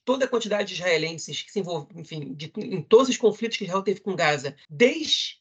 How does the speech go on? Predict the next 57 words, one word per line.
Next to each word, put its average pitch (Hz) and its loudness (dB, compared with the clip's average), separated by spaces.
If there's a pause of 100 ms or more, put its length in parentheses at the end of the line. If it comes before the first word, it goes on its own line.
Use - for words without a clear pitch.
(100)
desde 247 2 (120)
da 175 -8
descolo-, 196 -2
da, 170 0
da 156 -2
desconexão 170 -6
de 170 -10
Gaza, 202 -2
quando 170 -6
Israel 156 -6
retirou 175 -4
as 196 -2
forças, 170 -10
os - -12
colonos 147 0
e, 139 -6 (280)
e - -8
o 160 2
exército 160 0
de 156 -6
Gaza 151 4
em 151 -4
dois 143 0
mil 156 -4
e - -8
cinco, 165 -8
quase 196 0
três 226 6
vezes 170 0
mais. 151 -8 (220)
É, 160 -6
já 202 2
morreu 208 6
três 220 6
vezes 214 6
mais 185 0
gente 180 -6
que 175 -6
na, 156 -2
na, 139 0
na 143 -4
gue-, 139 -4
na 156 -8
Segunda 151 -2
Guerra 143 0
do 135 -4
Líbano, 180 -4
em 170 -10
dois 147 -2
mil 147 -6
e 127 -8
seis, - -2
mais 151 -4
israelenses, 143 0
no - -10
caso, 156 -2
né? 180 2